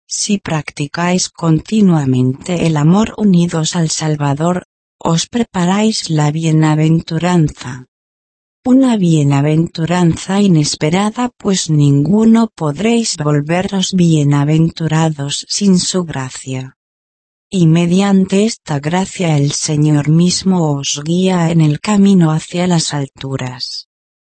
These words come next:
Todas las enseñanzas se os dan de acuerdo con las disposiciones del Señor. Su objetivo es instruiros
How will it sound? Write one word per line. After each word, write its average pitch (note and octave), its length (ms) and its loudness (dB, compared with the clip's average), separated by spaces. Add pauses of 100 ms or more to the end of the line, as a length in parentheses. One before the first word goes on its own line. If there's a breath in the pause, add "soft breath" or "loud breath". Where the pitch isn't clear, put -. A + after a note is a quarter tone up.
(420)
Todas A#3 460 -4
las D#3+ 260 -4
enseñanzas F#3 960 2
se - 300 -4
os C#3+ 240 -4
dan E3 300 2
de D3+ 120 2
acuerdo F3 640 -2
con D#3+ 260 -6
las D3 260 -2
disposiciones E3 1200 -2
del D3+ 240 0
Señor. C3 440 -2 (800)
Su - 280 -2
objetivo D#3 840 -4
es D3 280 -4
instruiros D#3 1080 -2